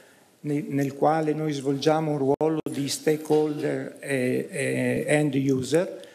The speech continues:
ehm, abbiamo visto che, eh, verrà s-, selezionato in Emilia uno dei quattro siti di validazione dello studio di macrozonazione dell'Europa,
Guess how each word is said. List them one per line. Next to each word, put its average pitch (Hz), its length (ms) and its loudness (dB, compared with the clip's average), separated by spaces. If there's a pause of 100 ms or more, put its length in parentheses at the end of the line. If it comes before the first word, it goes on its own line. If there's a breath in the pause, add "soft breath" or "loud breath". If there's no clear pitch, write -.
(580 loud breath)
ehm, 151 720 0
abbiamo 160 380 2
visto 185 520 0
che, 151 1000 0
eh, - 40 -10
verrà 151 340 2
s-, 147 240 -8
selezionato 151 840 -2
in 139 120 0
Emilia 151 600 0 (500)
uno 190 240 2
dei 147 180 -2
quattro 160 340 -2
siti 165 460 -4
di 135 100 -2
validazione 151 840 0
dello 143 160 0
studio 156 400 0
di 147 180 0
macrozonazione 156 1120 0
dell'Europa, 143 880 0